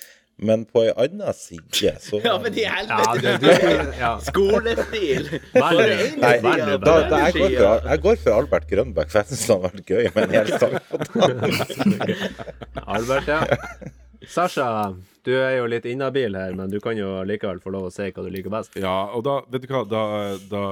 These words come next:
Speaker 4: er det for meg ganske opplagt, og det, eh, også fordi at originallåta bak, eh, er bare en låt som ligger mitt hjerte nær, og det er, ehm, Sondre Brunstad Fet, Go West.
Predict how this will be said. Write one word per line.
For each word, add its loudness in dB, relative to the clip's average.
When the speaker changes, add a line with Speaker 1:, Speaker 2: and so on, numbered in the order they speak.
Speaker 4:
er -6
det -6
for -8
meg -4
ganske -12
opplagt, -10
og -8
det, -2
eh, -14
også -6
fordi -4
at -12
originallåta -4
bak, -8
eh, -4
er -6
bare -10
en -10
låt -4
som -10
ligger -8
mitt -10
hjerte -10
nær, -8
og -10
det -2
er, -8
ehm, -4
Sondre -6
Brunstad -8
Fet, -6
Go -2
West. -12